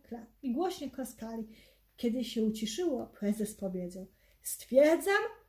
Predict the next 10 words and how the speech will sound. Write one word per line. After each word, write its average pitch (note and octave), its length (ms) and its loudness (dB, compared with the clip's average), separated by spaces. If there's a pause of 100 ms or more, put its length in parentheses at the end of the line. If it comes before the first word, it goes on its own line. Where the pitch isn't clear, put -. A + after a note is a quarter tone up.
że G3+ 180 0
niedźwiedź A3+ 600 4
Wojtek, G3+ 600 -4 (300)
maskotka C4 760 -2 (140)
i A#3 100 -2
towarzysz C4+ 640 0
żołnierzy A3 540 0
dwudziestej B3+ 680 0
drugiej F4 280 2
kompanii F#3 600 -6